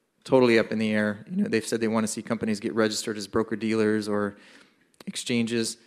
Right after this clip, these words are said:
but, um, it's not obvious whether y-, if, if you get this license, then what tokens does that allow you to trade? You know, they haven't explicitly said that. They just kind of say,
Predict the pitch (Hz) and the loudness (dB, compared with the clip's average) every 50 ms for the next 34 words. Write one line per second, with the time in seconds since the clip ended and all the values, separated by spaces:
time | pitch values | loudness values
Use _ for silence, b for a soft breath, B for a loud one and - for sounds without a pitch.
0 | b b b b b _ - - 110 107 107 107 107 104 101 98 95 92 - - | b b b b b _ 0 2 2 4 4 4 4 2 0 -2 -4 -8 -14 -20
1 | _ _ _ _ _ _ _ _ _ _ _ _ _ - - - 117 113 - - | _ _ _ _ _ _ _ _ _ _ _ _ _ -20 -12 -8 -8 -6 -4 -4
2 | - 117 113 107 107 104 104 104 104 - _ _ _ _ _ _ _ _ _ - | -2 0 0 0 2 0 -2 -4 -6 -10 _ _ _ _ _ _ _ _ _ -4
3 | 113 107 107 107 110 107 104 - - - _ _ _ - 120 117 113 110 107 110 | -2 -2 0 0 -2 -2 -2 -4 -6 -8 _ _ _ 0 2 4 6 6 4 2
4 | 107 - - - 117 107 - 117 - 120 113 120 117 117 107 - - 110 110 110 | 0 -4 -6 -8 -10 -8 -8 -10 -4 -2 -2 0 0 0 -2 0 0 0 0 0
5 | - - 104 98 - - 107 107 101 101 98 101 104 - 104 117 110 110 110 110 | 0 -2 -4 -4 -2 -2 -2 -2 -2 -2 -4 -8 -12 -14 -14 -8 -4 -2 -2 -2
6 | - - _ _ _ _ _ _ _ _ _ _ _ _ - - 117 110 - 107 | -2 -6 _ _ _ _ _ _ _ _ _ _ _ _ -2 0 0 0 0 -2
7 | 104 95 104 98 104 107 101 104 95 101 98 101 101 98 - - - - 107 101 | -4 -4 -4 -2 0 0 2 2 0 0 0 0 -2 -2 -4 -2 0 2 2 2
8 | 104 101 - - - 98 104 107 107 104 110 104 104 104 - - - - - 107 | 0 -2 -4 -6 -10 -8 -6 -6 -4 -4 -4 -4 -4 -6 -8 -10 -10 -8 -8 -8
9 | - - - - - 110 - - 107 104 - - - - 110 110 110 110 - - | -8 -8 -10 -12 -12 -8 -6 -6 -6 -4 -6 -8 -8 -8 -10 -10 -8 -8 -8 -6
10 | - 107 107 101 - - 104 110 113 | -6 -6 -6 -4 -4 -4 -4 -4 -4